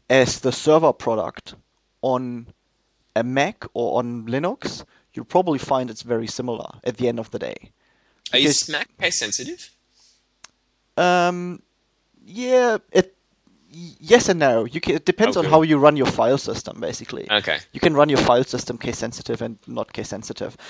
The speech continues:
Speaker 1: But, you know, I, I meant more like in terms of the, um, the file system structure, that you don't have drives, that you have a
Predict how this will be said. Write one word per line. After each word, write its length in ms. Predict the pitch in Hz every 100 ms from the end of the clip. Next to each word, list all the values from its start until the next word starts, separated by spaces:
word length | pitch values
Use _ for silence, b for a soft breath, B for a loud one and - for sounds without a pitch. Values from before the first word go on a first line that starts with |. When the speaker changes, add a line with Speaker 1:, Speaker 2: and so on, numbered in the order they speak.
| B B
Speaker 1:
But, 160 | 175 160
you 80 | 165
know, 180 | 156 -
I, 100 | 139 -
I 120 | 160
meant 220 | 165 160
more 180 | 151 151
like 200 | 135 135
in 140 | 143
terms 300 | 131 151 139
of 160 | 131 123
the, 340 | 135 131 117 110 b b b b b b -
um, 480 | 123 117 98 95 - _ _ _ _ _ _ _ _ 135
the 100 | 143
file 340 | - 151 151
system 320 | 151 139 131
structure, 480 | - - 127 - 131
that 140 | 117
you 80 | 120
don't 160 | 120 117
have 180 | 113 -
drives, 400 | 127 135 131 -
that 180 | 120 127
you 60 |
have 140 | 123
a 120 | 113